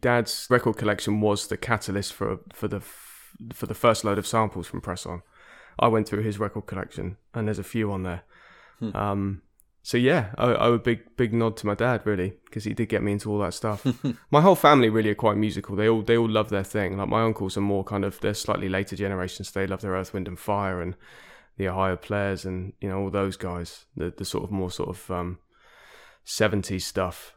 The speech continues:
Speaker 1: Um, but yeah, my dad's, my dad's record collection did take a bit of a hammering, um, during the making of Press On, for sure. And I've still, I've still got a few of them now, although he doesn't know it.
Speaker 2: <laughs> Do you have a set way of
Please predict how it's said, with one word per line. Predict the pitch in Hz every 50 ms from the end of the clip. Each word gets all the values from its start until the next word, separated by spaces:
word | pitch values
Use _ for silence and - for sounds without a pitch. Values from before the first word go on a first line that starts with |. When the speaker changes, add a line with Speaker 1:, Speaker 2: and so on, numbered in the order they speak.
| _ _ -
Speaker 1:
Um, | 110 107 107 107 107 107 107 104 101 - - - _ _ _ _ _ - - - _ _ _ _
but | - 120 117
yeah, | 120 131 131 131 113 92 87 - -
my | 120 113
dad's, | 110 - 117 113 110 104 - - - -
my | - 120
dad's | 117 - 135 131 127 117 - -
record | 120 113 - 110 -
collection | - 110 98 98 - 107
did | 101 - 104 101
take | - 104 95 95 -
a | 98
bit | - 101 -
of | -
a | 98
hammering, | 101 101 95 95 92 92 90 92 - - _ _ - -
um, | 101 101 98 98 98 98
during | - 98 92 95
the | 95
making | 95 90 92 - -
of | 87 -
Press | - 87 90 - -
On, | - 90 90 92 - _ _ _ _ _ _ _ -
for | - 98
sure. | - - 98 92 92 - - _ _ -
And | 123
I've | 120 -
still, | - - 156 147 135 117 107
I've | 104
still | - - 131
got | 120 - 123 107
a | 98
few | - - 95
of | 95 90
them | 95 98
now, | 101 104 90 85
although | 92 98
he | 95 92
doesn't | 92 95 - - -
know | - 82 85
it. | 85 -
Speaker 2:
<laughs> | 131 127 123 120 - 175 180 - - 190 - 143 117 - 135 - - 220 233 220 214 196 - - - - - 127 - - - 175
Do | 165 160
you | 196
have | 202 190
a | 196
set | 170 - - 208 185 -
way | 160 170 175 180 175 170
of | 139 117 -